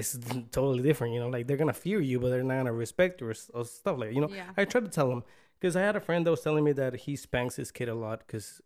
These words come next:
Speaker 1: uh, his mom used to spank him, and he's good now.
Speaker 2: Yeah.
Speaker 1: So he's like, "No,
Speaker 2: Está
Speaker 1: I'm, I'm a
Speaker 2: bien.
Speaker 1: good, I'm, I'm good. I, I came out good. Like, so it's nothing wrong
Speaker 2: Yeah.
Speaker 1: with spanking your kids." And I'm like, "Dude, like, but did you like it?" And then he's like, "No, I didn't, but, you know, it, it was for my own good." And I'm like, "No, bro, like,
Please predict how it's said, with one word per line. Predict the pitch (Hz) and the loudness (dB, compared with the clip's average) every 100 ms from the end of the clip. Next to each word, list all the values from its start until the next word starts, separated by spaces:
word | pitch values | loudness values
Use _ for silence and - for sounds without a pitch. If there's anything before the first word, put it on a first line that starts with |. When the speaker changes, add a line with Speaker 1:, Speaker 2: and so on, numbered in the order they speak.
| - | -6
Speaker 1:
uh, | 120 110 | -4 -2
his | 107 113 | -2 -2
mom | 113 113 120 | 0 -2 -2
used | 110 - | -6 -8
to | |
spank | - 110 107 | -6 -6 -4
him, | 110 110 | -6 -6
and | 107 | -6
he's | 127 104 | -6 -6
good | - 101 - | -8 -10 -12
now. | - - _ | -16 -20 _
Speaker 2:
Yeah. | 196 190 - | -20 -20 -6
Speaker 1:
So | 160 147 | -2 0
he's | 147 | 0
like, | 127 | 0
"No, | 143 | -2
Speaker 2:
Está | 175 | -2
Speaker 1:
I'm, | 139 180 - | -2 -2 0
I'm | 190 | -2
a | |
Speaker 2:
bien. | |
Speaker 1:
good, | 143 - | 0 -2
I'm, | - 151 - | -4 -6 -2
I'm | 165 | -2
good. | 139 196 | 0 -2
I, | 120 123 123 | -2 -6 -8
I | |
came | 135 160 160 | -8 -6 -6
out | 160 131 | -8 -6
good. | 202 160 | -6 -4
Like, | 123 - _ _ _ | -6 -10 _ _ _
so | - 143 | 2 2
it's | 127 | 4
nothing | 131 151 175 127 | 0 0 0 0
wrong | 135 | 2
Speaker 2:
Yeah. | 156 | 2
Speaker 1:
with | 131 | 0
spanking | - 135 135 | -4 -6 -4
your | 131 - | -4 -2
kids." | 156 | -2
And | 131 | 0
I'm | 139 | 0
like, | 135 | 0
"Dude, | 180 143 | 0 -2
like, | 120 - _ - _ | -2 -6 _ -20 _
but | 151 | 0
did | 143 143 | 0 -2
you | 139 | -2
like | 123 147 160 | 0 -2 2
it?" | 269 320 - | 0 0 0
And | 180 160 | 2 4
then | 160 | 4
he's | 156 151 | 4 2
like, | 139 | 0
"No, | 156 190 | 2 2
I | |
didn't, | 123 202 190 151 | 2 0 0 0
but, | 135 131 | 0 -2
you | 127 | -2
know, | 135 131 131 | -2 -4 -4
it, | 131 127 | -6 -6
it | 131 | -4
was | 127 127 | -2 -2
for | - 131 | -2 -2
my | 117 | -2
own | 117 127 220 | -2 0 0
good." | 202 - - - | 0 -2 -20 -8
And | 196 | -2
I'm | 196 | 0
like, | 202 208 | 0 -2
"No, | 247 254 131 | -2 0 0
bro, | 131 | 0
like, | 139 156 | 2 0